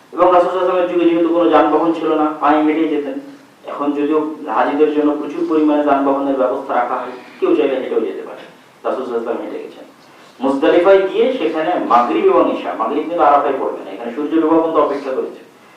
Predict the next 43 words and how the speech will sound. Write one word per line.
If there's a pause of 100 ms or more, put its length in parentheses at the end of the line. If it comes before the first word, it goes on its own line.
(160)
এখান
থেকে
পায়ে
হেঁটে
মুজদালিফায়
গেছে, (360)
সেখানে
গিয়ে
মাগরিব
ইশা
তারা (100)
সালাত
আদায়
করবে। (1700)
তারপরে
সেখানে
ওই (120)
খোলা
মাঠের
নিচে,
মুজদালিফার
খোলা
মাঠের
নিচে
হাজিরা
শুয়ে
থাকে, (120)
সেখানে
রাত্রি
যাপন
করবে
খোলা
মাঠে। (460)
সেখানে
মিনার
মতো
কোনো
ব্যবস্থাপনা
নেই,
এখন
তো
মিনার
মাঠে